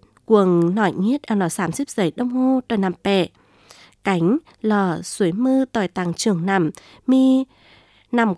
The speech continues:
côn, ăn lò hốc, xếp vân hỏi, táo khẩn. Báo bền là áo mưa trăm khẩn nà, khẩn tà.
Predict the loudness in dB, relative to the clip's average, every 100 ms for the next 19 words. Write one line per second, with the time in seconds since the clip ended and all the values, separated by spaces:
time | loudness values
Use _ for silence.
0 | -4 0 2 2 0 -2 -2 -4 -6 -6
1 | -8 -4 -4 -2 -2 -2 -4 -6 0 2
2 | 2 -2 _ _ -16 -4 -4 -2 0 2
3 | 2 2 -4 -6 -2 -2 0 0 0 0
4 | -2 -2 -2 -4 -4 -4 -4 -4 -2 -2
5 | 0 0 -2